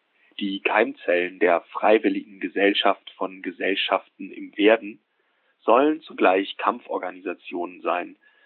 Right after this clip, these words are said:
welche sich kollektiv selbstbestimmend in die Konfrontation mit dem aufkommenden Totalitarismus gehen können. Dies war und ist eine asymmetrische Situation. Sie entspricht dem sozialen Krieg,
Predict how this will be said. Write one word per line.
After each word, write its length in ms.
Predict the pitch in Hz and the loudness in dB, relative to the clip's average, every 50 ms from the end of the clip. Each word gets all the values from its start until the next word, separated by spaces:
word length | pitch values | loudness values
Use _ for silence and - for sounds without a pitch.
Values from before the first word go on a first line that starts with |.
| _ _ _ _ _ _ _ _ _ _ | _ _ _ _ _ _ _ _ _ _
welche 360 | - 104 120 135 - - 139 | 2 2 2 2 2 -2 -2
sich 180 | 123 135 131 - | -2 -4 -10 -6
kollektiv 580 | - - 131 - 151 - - - 147 147 - - _ _ - | -2 0 2 2 2 0 -2 -10 -10 -10 -10 -10 _ _ 0
selbstbestimmend 1080 | - 90 92 104 - - - _ - 107 104 - - - - - 107 117 - - - _ _ _ _ _ _ _ _ _ _ - - | 2 4 4 4 2 -2 -16 _ -8 -6 -6 -4 0 0 0 0 -2 -8 -8 -16 -20 _ _ _ _ _ _ _ _ _ _ -4 -2
in 180 | 113 131 147 | -2 -2 -2
die 120 | 147 151 143 | -4 -4 -2
Konfrontation 840 | 139 151 - - - - 127 - 131 117 - - - 98 101 110 104 | 0 0 0 -2 -4 -6 -2 0 0 -2 -2 0 0 2 2 2 2
mit 140 | 98 90 - | 0 0 0
dem 160 | 113 95 92 | -2 -2 -2
aufkommenden 720 | - 131 - - - - - - 113 113 110 120 123 123 | 0 2 2 2 2 2 0 0 0 0 -6 -8 -8 -8
Totalitarismus 920 | - - 113 113 104 101 110 107 123 117 110 110 107 - 87 82 80 - - | -10 -12 -8 -6 -6 -6 -6 -4 -2 -2 -2 -4 -8 -12 -10 -10 -10 -8 -6
gehen 240 | - 76 78 82 - | -6 -4 -6 -6 -8
können. 340 | - 82 80 - - - _ _ _ _ _ _ _ _ _ _ _ _ _ _ _ _ _ _ - _ _ - | -10 -10 -10 -12 -12 -20 _ _ _ _ _ _ _ _ _ _ _ _ _ _ _ _ _ _ -20 _ _ -8
Dies 220 | 143 160 190 190 - - | -8 -8 -8 -8 -8 -2
war 440 | - 98 98 104 107 117 - - - | 2 4 6 8 6 6 4 0 -2
und 160 | 117 113 107 | -4 -4 -4
ist 400 | - 113 110 - - _ - - | -4 -8 -8 -8 -10 _ -8 -4
eine 400 | - 92 92 101 101 92 - - | -2 0 0 2 2 2 2 2
asymmetrische 680 | 117 117 107 101 98 90 90 - - - - - 104 92 | 2 0 0 -4 -6 -6 -8 -10 -12 -14 -12 -8 -8 -8
Situation. 760 | - 90 87 - 98 101 95 - - - 92 90 87 - - _ _ _ _ _ _ _ _ _ _ _ _ _ _ _ _ | -6 -8 -6 -2 0 0 0 -2 -4 -6 -6 -6 -6 -8 -12 _ _ _ _ _ _ _ _ _ _ _ _ _ _ _ _
Sie 120 | - - | -6 -4
entspricht 540 | - 117 113 - - - 135 151 - - - | -4 -2 -2 -2 2 2 2 2 2 0 0
dem 220 | 101 104 107 104 104 | 0 0 0 2 2
sozialen 520 | 107 104 104 - - 104 104 107 110 107 | 0 0 0 2 2 2 2 2 0 -4
Krieg, 460 | - - - 104 101 92 - - - | -8 -12 -10 -10 -12 -10 -12 -12 -14